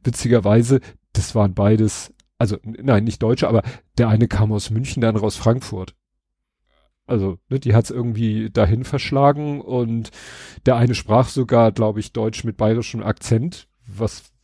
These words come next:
keiner gemerkt hat, weil er ja immer dann in Interviews Englisch gesprochen hat. Naja, und die haben dann halt, waren dann Milli Vanilli und waren super erfolgreich und ja,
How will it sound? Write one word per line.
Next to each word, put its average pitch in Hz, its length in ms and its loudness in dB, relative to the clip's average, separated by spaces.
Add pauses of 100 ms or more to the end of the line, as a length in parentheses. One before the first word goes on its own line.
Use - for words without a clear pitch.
(120)
keiner 117 280 2
gemerkt 110 400 0
hat, 127 180 0
weil 107 120 4
er 107 60 4
ja 110 120 4
immer 110 200 -2
dann 104 360 -4
in 113 320 -10
Interviews 113 380 -6
Englisch 139 300 -4
gesprochen 98 460 -8
hat. - 160 0 (400)
Naja, 139 240 6
und 117 240 -2
die 123 180 0
haben 123 240 0
dann 117 240 -2
halt, 117 640 0
waren 113 300 0
dann 110 240 0
Milli 113 220 0
Vanilli 156 500 0
und 120 260 -4
waren 117 180 0
super 127 200 -4
erfolgreich 165 840 0
und 110 500 -4 (760)
ja, 104 220 4